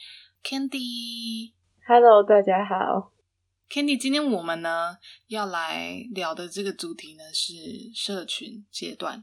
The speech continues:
Speaker 1: 暂时不使用所谓的社群软体，像是I G，
Speaker 2: 嗯。
Speaker 1: 或者是像 Facebook，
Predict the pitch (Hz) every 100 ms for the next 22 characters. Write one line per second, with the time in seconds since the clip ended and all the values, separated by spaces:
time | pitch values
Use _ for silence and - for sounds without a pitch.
0 | _ - 208 190 - - 165 160 165 -
1 | - _ 208 196 - 160 165 185 175 175
2 | _ _ _ - - 175 185 180 - 190
3 | 180 160 151 160 - - 220 - 180 165
4 | 170 170 165 190 _ _ _ 170 170 165
5 | 170 165 180 _ _ _ - - 190 180
6 | 170 - 170 160 - _ _ - 170 170
7 | - 170 165 -